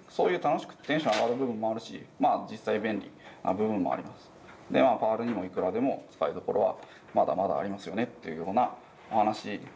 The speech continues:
でした。ということで、えーと、ベストスリートークショーの投票もお願いしますという感じです。で、えっと、まあ、最後にちょっと採用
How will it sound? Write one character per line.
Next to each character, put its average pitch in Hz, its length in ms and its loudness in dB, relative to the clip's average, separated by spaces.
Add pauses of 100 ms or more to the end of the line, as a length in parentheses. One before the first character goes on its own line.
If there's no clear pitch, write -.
で 110 100 0
し - 100 -8
た。 - 160 4 (220)
と 135 60 2
い - 20 4
う - 20 -4
こ 131 120 0
と 127 100 2
で、 131 220 2 (500)
え 101 140 4
ー 95 40 2
と、 95 120 -4
ベ 95 120 -2
ス - 60 -10
ト 101 100 -6
ス - 140 -8 (200)
リ 107 200 -2
ー - 20 -6
ト 110 280 4
ー - 60 -8
ク - 60 -14
シ - 80 -8
ョ 101 60 0
ー - 20 0
の 101 100 0
投 101 160 -2
票 113 160 -2
も 123 300 2
お 123 40 -8
願 98 200 0
い 107 40 -2
し 107 80 -8
ま 104 140 2
す - 180 -12 (680)
と 82 60 -8
い 85 40 -2
う - 40 -8
感 92 180 2
じ - 60 -12
で 90 200 2
す。 - 280 -12 (260)
で、 113 320 2 (140)
え - 80 2
っ - 20 -4
と、 - 380 0 (400)
ま 151 100 6
あ、 165 40 2
最 180 160 2
後 143 60 2
に 120 60 -2
ち - 60 -10
ょ - 40 -16
っ - 20 -20
と 107 80 -14
採 110 200 0
用 101 200 -4